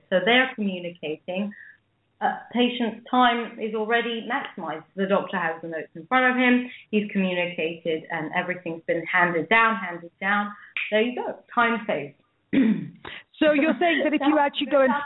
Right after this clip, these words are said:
Speaker 2: yeah, no, but that's very clever. You're saying if you actually look for the right doctor in the first place, you're going to be way ahead of everyone else because you're,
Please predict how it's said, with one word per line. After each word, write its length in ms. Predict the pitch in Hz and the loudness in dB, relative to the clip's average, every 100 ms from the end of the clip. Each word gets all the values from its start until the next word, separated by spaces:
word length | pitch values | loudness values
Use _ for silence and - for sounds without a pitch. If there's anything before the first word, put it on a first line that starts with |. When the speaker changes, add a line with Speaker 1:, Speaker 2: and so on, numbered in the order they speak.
| - | -4
Speaker 2:
yeah, 240 | 202 359 214 | 0 2 2
no, 160 | 262 277 | 0 -2
but 80 | 277 | -2
that's 160 | 285 277 | -4 -2
very 140 | 285 269 | -2 -2
clever. 280 | 320 156 160 | -6 -6 -4
You're 160 | 233 - | -4 -2
saying 160 | 285 | -4
if 120 | 262 277 | -4 0
you 80 | |
actually 300 | 294 - 302 | 0 0 -2
look 200 | 233 285 - | 0 0 -2
for 80 | 247 | -2
the 120 | 220 | 0
right 320 | 208 240 233 - _ - - 175 | 2 2 0 -4 _ -14 -8 -2
doctor 340 | - - 226 | -2 -2 -2
in 220 | 214 196 | 0 0
the 80 | 196 - | -2 0
first 240 | 269 233 - - | 2 2 -2 -4
place, 400 | 277 180 123 202 - _ - - - - | 0 0 0 -8 -12 _ -20 -20 -16 0
you're 160 | 240 | 2
going 260 | 226 240 226 | 4 2 2
to 80 | 190 | -2
be 360 | 240 233 226 - _ - | 0 2 0 -6 _ -8
way 340 | 214 262 247 220 | 0 2 4 4
ahead 400 | 220 214 160 170 - | 4 2 0 -10 -10
of 120 | 190 | -4
everyone 380 | 220 190 196 202 | -2 0 0 2
else 240 | 202 156 - _ | 0 -4 -8 _
because 460 | 233 - 226 214 214 _ _ | -2 0 2 2 0 _ _
you're, 340 | 214 233 220 | 0 4 6